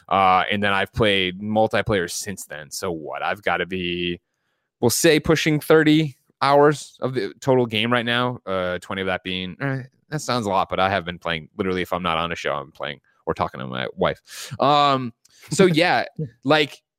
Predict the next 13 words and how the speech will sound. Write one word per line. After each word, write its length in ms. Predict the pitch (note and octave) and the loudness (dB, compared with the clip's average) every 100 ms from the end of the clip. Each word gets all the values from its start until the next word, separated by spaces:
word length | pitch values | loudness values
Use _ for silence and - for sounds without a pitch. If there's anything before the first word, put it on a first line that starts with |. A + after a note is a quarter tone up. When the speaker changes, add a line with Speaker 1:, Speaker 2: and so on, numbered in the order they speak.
| _ | _
Speaker 1:
for 180 | - F3 | -4 0
me 140 | F3 | 0
personally, 480 | F3 D#3+ D#3 F#3+ G3 | 2 0 0 -2 -4
the 560 | D3 C3 B2+ A#2+ A2 C#2+ - | 0 2 2 0 -4 -8 -10
takeaway 420 | - C#3+ D3+ D3 | -4 -2 2 0
from 200 | C3+ C3 | 0 0
it 80 | D3+ | 2
is 180 | A#2+ A2+ | 0 -2
it 160 | A2+ | -2
has 220 | A#2 A2 | -2 -2
exceeded 440 | A2 - - A#2+ C3+ | -4 -6 -4 -2 0
my 140 | A#2 | 0
expectations. 640 | A2+ - B2+ F#2+ - G#2+ | 0 -2 -2 -4 -6 -10